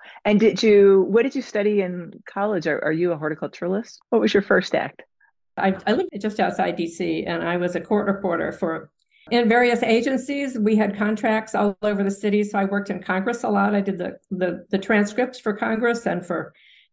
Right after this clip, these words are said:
Speaker 2: uh, courts and conventions and anything that needed a transcript.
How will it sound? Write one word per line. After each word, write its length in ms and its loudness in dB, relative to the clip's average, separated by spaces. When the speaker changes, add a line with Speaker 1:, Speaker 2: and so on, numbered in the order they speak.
Speaker 2:
uh, 400 0
courts 640 0
and 400 -4
conventions 840 0
and 160 -2
anything 360 2
that 100 -4
needed 300 -4
a 60 -2
transcript. 600 -8